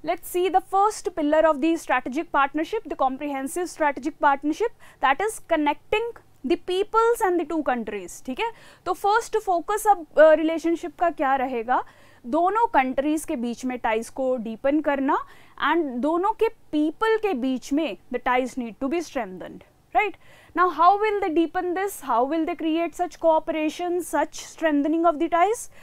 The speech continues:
So, various proposals have been made to, you know, deepen the people to people ties, you can say the country to country level ties. For that, the first step that will be taken will be on the political level, right? Let's just see.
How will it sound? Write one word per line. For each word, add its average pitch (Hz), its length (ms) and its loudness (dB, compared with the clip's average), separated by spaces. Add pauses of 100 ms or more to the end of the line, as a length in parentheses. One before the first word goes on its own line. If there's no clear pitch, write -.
(280)
So, 392 160 -4 (340)
various 370 640 -2
proposals 330 800 -4
have 294 220 -2
been 294 220 0
made 277 360 0
to, 320 280 0 (240)
you 277 80 -2
know, 349 100 2
deepen 285 500 0
the 285 160 2
people 269 400 -4
to 302 100 -2
people 269 440 -2
ties, 269 360 -2
you 277 200 -2
can 269 140 -4
say 285 160 -4
the 262 120 -2
country 240 380 -6
to 269 160 -6
country 226 340 -6
level 220 300 -4
ties. 233 400 -2 (420)
For 277 120 0
that, 339 320 6
the 359 100 0
first 370 320 -2
step 359 280 2
that 320 220 2
will 320 140 2
be 330 140 0
taken 233 400 0 (520)
will 359 340 2
be 311 300 4
on 269 220 2
the 277 60 2
political 277 600 0
level, 311 220 4 (440)
right? 339 280 2 (920)
Let's 262 320 -2
just 285 240 -8
see. 277 260 -8